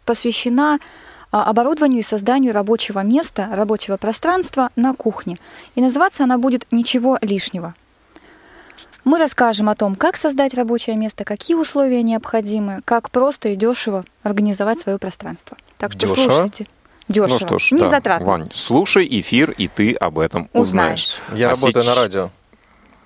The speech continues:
Speaker 2: У меня
Speaker 1: И
Speaker 2: другая,
Speaker 1: что?
Speaker 2: у меня
Speaker 3: То есть
Speaker 2: другая
Speaker 3: тебе
Speaker 2: кухня.
Speaker 3: некогда слушать
Speaker 2: У м-,
Speaker 3: радио?
Speaker 2: нет, нет, нет, у меня другая кухня.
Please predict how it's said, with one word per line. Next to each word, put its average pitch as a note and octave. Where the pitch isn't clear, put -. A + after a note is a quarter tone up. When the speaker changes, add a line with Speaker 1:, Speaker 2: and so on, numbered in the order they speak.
Speaker 2:
У G#2+
меня A#2
Speaker 1:
И A#2
Speaker 2:
другая, C3+
Speaker 1:
что? -
Speaker 2:
у -
меня G2+
Speaker 3:
То -
есть C#3
Speaker 2:
другая D3
Speaker 3:
тебе B2
Speaker 2:
кухня. C3+
Speaker 3:
некогда B2
слушать G#2
Speaker 2:
У A#2
м-, B2+
Speaker 3:
радио? G2
Speaker 2:
нет, F3
нет, E3
нет, D3
у C3+
меня D3
другая D3+
кухня. G#2